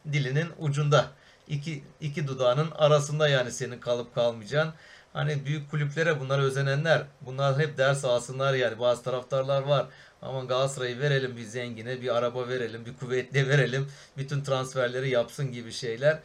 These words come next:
Bunlardan hiç yarar gelmez. Yani bu şekilde bunların kulüp kalması en güzeli. Onu da dedim bir dile getireyim. Ha, bu arada Trabzon'da Abdullah Avcı'yı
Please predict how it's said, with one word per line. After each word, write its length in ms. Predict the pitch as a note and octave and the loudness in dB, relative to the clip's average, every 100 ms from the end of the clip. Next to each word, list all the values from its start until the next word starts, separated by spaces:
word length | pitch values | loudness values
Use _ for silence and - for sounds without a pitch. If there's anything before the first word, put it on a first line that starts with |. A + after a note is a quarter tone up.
| - _ - | -16 _ -6
Bunlardan 500 | C#3+ C#3 C#3 D3+ C#3+ | 0 2 2 0 -2
hiç 240 | D#3+ - A#2+ | -8 -8 -2
yarar 380 | B2+ C3+ D3+ - _ _ - - A2 | 2 2 2 -2 _ _ -18 -12 -2
gelmez. 640 | B2 A#2+ A#2+ A2 - - | 2 2 -2 -10 -12 -12
Yani 300 | A#2 A2+ A#2 | -10 -8 -8
bu 60 | C3 | -6
şekilde 380 | C3+ B2 A#2 A#2+ | -6 -6 -6 -8
bunların 280 | A#2 A2+ - | -8 -10 -8
kulüp 260 | C3+ C3+ | -10 -6
kalması 580 | A#2+ A2+ A2 G#2 D3 D3 C#3+ - - - - _ - | -4 -4 -6 -8 -4 -4 -4 -14 -20 -20 -20 _ -6
en 260 | C3+ C3 | -4 -4
güzeli. 380 | B2 A2 A2+ A2+ - - _ _ _ _ _ _ - - | -6 -6 -6 -6 -10 -16 _ _ _ _ _ _ -18 -10
Onu 220 | A#2 A#2+ | -8 -4
da 120 | A2+ | -4
dedim 280 | A2 B2 A#2 | -6 -8 -8
bir 100 | A#2+ | -8
dile 200 | A#2+ B2 | -6 -6
getireyim. 400 | A#2 - D3 D3+ | -8 -4 2 4
Ha, 60 | |
bu 80 | D3 | 6
arada 440 | D#3+ D#3+ D#3+ D#3 D3+ | 4 4 4 2 4
Trabzon'da 760 | D3+ D3+ C#3 C3+ B2+ D#3+ D#3+ - | 8 8 6 -2 2 2 0 0
Abdullah 440 | C#3 C#3 C#3 D3 | 0 2 4 6
Avcı'yı 380 | C#3 B2+ C3 C3+ | 6 4 -2 -2